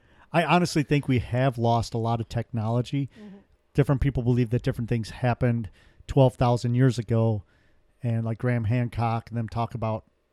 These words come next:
Speaker 1: the comet that came down and actually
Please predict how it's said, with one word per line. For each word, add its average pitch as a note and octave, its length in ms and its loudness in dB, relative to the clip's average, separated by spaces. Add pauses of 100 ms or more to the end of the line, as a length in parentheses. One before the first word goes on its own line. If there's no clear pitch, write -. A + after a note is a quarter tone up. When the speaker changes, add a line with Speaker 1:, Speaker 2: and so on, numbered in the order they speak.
(120)
Speaker 1:
the A2 360 -6 (240)
comet D3 480 0
that A2+ 180 -6
came A#2 180 -2
down G#2 340 -4 (600)
and C3+ 240 2
actually B2 640 0